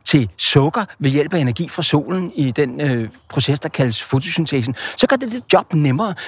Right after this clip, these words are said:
Det svarer til at gøde planterne, og derfor har man forventet, at, jamen, så må skove over hele verden, Amazonas, alle mulige mærkelige steder,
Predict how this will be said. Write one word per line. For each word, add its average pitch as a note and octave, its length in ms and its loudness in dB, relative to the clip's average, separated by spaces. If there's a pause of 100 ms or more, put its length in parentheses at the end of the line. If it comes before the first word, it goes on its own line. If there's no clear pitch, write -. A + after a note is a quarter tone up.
Det F#3 100 6
svarer D#3+ 220 2
til - 140 -4
at - 180 -10
gøde D3 320 4
planterne, B2+ 500 -2 (120)
og - 200 0
derfor A3+ 240 0
har E3 200 -2
man C3+ 140 0
forventet, E3+ 400 0
at, B2+ 100 0 (220)
jamen, G2 240 -2
så E3+ 120 4
må D3 120 2
skove D#3+ 500 0
over A2+ 140 -4
hele B2+ 240 0
verden, B2+ 540 0
Amazonas, D3 680 0
alle G#3+ 200 0
mulige D#3+ 180 0
mærkelige D3+ 280 -4
steder, F#3 220 -4